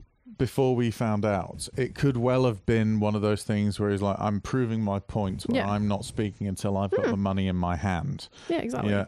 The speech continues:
Speaker 1: and so you sort of go, Oh, okay, let's,
Speaker 2: Well, I wondered if it's sort of like a kind of, uh,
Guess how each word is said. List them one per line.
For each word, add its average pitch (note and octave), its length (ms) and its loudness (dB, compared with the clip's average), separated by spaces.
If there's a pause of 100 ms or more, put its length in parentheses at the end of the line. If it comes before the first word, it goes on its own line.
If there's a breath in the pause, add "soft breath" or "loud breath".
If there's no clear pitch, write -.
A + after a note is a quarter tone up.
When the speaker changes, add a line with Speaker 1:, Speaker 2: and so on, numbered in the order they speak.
Speaker 1:
and G2+ 220 0
so G2 520 0 (500)
you A#2 160 -2
sort A#2 180 0
of G2+ 60 0
go, F#2+ 120 2
Oh, G#2 200 0
okay, G2+ 320 -8
let's, - 280 -8 (580 loud breath)
Speaker 2:
Well, D4+ 240 -4
I E4+ 160 -2
wondered F4 300 0
if C4+ 140 -2
it's A#3 160 -4
sort A#3+ 140 -2
of G#3+ 60 -4
like G#3+ 180 -4
a G#3 80 -4
kind G#3+ 160 -2
of, F#3+ 320 -4
uh, G3+ 140 -4